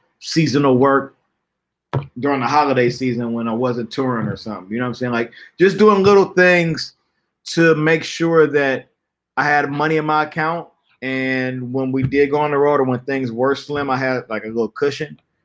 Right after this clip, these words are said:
Um, but then it, it turns into, like, figuring out mobile things or, like, figuring out ways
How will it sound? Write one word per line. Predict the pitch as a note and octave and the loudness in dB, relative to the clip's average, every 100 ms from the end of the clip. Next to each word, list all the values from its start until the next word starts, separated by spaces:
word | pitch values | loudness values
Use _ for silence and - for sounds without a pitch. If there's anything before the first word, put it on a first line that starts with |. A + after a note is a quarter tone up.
| _ _ - | _ _ -6
Um, | C3 C3+ B2 | -2 0 0
but | A#2+ B2+ | 0 2
then | D#3+ G3 | 2 2
it, | F3+ | 0
it | E3+ | -2
turns | - D#3+ D3 | 0 2 2
into, | D#3 | 2
like, | D3 C#3+ - | 2 0 0
figuring | D3+ D3+ | 0 2
out | D3 C3+ | 2 0
mobile | D#3+ E3+ C#3+ | 2 2 0
things | G#2+ A#2+ G2+ G2+ - | -4 -6 -6 -12 -18
or, | G#2+ A#2+ | -12 -4
like, | B2+ B2+ | -4 -4
figuring | D#3+ D3+ | -2 0
out | D3 C3+ | 0 2
ways | C#3+ D3 B2 | 2 0 -2